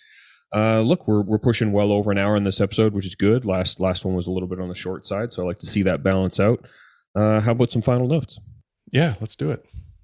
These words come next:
Speaker 2: Uh, why don't you go first? I'll rest my voice a bit after my Ecuador <laughs> trip report.
Speaker 1: So mine this week is actually a pair of YouTube videos, but I'll just recommend part one. You'll get to serve part two by YouTube, I'm sure.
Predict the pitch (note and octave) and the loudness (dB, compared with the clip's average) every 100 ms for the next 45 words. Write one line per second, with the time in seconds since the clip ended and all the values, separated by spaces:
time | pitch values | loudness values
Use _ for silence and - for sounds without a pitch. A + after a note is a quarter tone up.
0 | - A2+ A2+ D#3+ E3 D#3+ D#3+ B2 F#2 F#2 | -4 -2 0 0 0 -2 0 -2 -2 0
1 | A2 - G2 G#2+ A2+ E2+ D#2+ E2+ - F2+ | 0 2 2 4 2 -2 -6 -8 -8 -6
2 | E2+ G2 F#2 F#2 G#2 - B2 G#2 G#2+ F#2+ | -6 -6 -6 -4 -2 0 0 -4 -6 -8
3 | - - _ - - - - - B2 C3+ | -12 -20 _ -16 -14 -14 -6 0 2 2
4 | D#3 C#3+ B2 A#2+ A#2 F#2+ G2 G#2 G#2 G2 | 2 2 2 2 0 0 0 0 0 -2
5 | F#2 - B2 C3 A2+ G#2 G#2 G2+ G2+ G#2 | 0 2 2 2 2 0 -2 -2 0 2
6 | G2+ G2+ G2+ A#2+ A#2+ G2 G2+ F#2+ F2+ G2 | 0 0 -2 -2 -4 -2 0 0 2 0
7 | F2+ F#2+ G#2 G2+ G2 F#2+ F#2 D#2+ - - | -2 -2 0 0 -2 -4 -4 -4 -6 -6
8 | F2+ - F#2 - - F#2+ F2 F2 G2+ - | -4 -2 -4 -2 -4 -2 -2 -2 -4 -4
9 | G2+ F2+ F#2+ A2+ G#2 G#2 | -4 -4 -2 0 0 -2